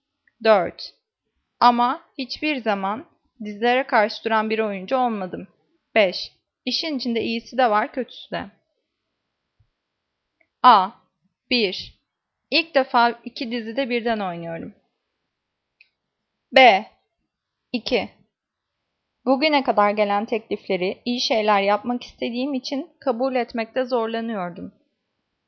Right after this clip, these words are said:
C. Üç. Mutlu olmayacağım işin içinde yer almıyorum.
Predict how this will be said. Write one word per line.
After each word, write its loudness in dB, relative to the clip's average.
C. -2
Üç. -10
Mutlu 0
olmayacağım 2
işin -6
içinde -4
yer 2
almıyorum. -4